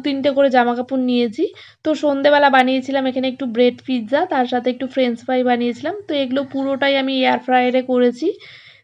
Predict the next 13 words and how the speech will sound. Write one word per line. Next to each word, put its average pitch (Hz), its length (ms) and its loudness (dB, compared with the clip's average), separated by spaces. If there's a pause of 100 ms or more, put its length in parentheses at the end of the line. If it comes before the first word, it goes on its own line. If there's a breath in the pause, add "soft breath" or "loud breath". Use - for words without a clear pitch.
তো 269 80 8 (160)
ভীষণ 240 520 0
ভালো 254 320 4
হয় 262 200 2 (100)
ফ্রেঞ্চ 269 320 -4
ফ্রাইটা, 294 300 2
তো 311 100 2 (140)
খুব 320 180 4 (100)
ভালো 240 340 2
হয়, 247 240 -2 (520 loud breath)
ফ্রেঞ্চ 269 300 0
ফ্রাইগুলোতে 277 460 -2 (100)
কোনো 277 180 -4